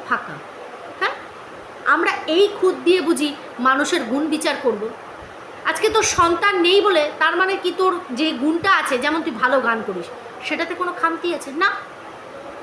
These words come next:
ওটা তো ভগবানের সৃষ্টি। মানুষ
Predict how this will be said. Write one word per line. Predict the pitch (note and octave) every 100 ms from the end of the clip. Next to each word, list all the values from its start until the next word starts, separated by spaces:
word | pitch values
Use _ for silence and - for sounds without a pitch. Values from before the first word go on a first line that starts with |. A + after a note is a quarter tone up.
| -
ওটা | -
তো | A#4 F#4+
ভগবানের | F4 F#4+ A#4+ A#4+ A#4+
সৃষ্টি। | A4 G#4+ - G4 A3+ F#3 - - - - - -
মানুষ | B3 D4 F4+ A#4+ B4+ B4+